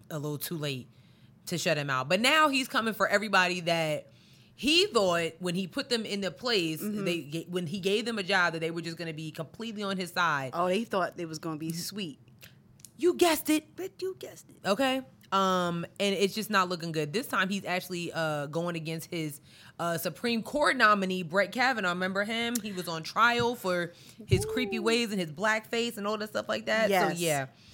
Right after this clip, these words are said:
Speaker 1: Um, your boy unloaded. Trump loaded up on
Speaker 2: <clears throat>
Speaker 1: Kavanaugh. This is what he said.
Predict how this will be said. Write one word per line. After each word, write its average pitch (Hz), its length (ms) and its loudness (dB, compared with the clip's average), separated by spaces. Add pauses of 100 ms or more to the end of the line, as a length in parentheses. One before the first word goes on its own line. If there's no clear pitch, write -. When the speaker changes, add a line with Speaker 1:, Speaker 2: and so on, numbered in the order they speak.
(280)
Speaker 1:
Um, 165 540 2
your 185 160 2
boy 269 280 4
unloaded. 208 1080 4
Trump 226 320 -2
loaded 202 580 0
up 185 200 0
on 175 160 0
Speaker 2:
<clears throat> - 20 0
Speaker 1:
Kavanaugh. 156 380 2
This 160 140 -4
is 165 60 -10
what 165 120 -2
he 160 100 -6
said. 135 320 -2